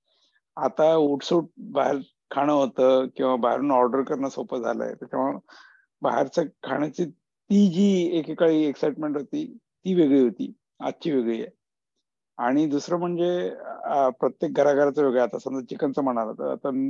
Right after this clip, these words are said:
मी शाकाहारी घरात वाढलेलो, त्याच्यामुळं, अं, घरी नॉनव्हेज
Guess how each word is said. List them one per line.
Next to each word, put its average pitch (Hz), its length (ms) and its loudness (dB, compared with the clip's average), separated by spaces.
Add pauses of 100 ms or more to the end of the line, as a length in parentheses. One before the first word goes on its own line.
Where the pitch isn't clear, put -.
(180)
मी 147 420 -2
शाकाहारी 131 440 2
घरात 120 260 0
वाढलेलो, 117 420 -2
त्याच्यामुळं, 127 480 -6 (1120)
अं, 156 540 -2
घरी 139 640 2
नॉनव्हेज 135 500 -2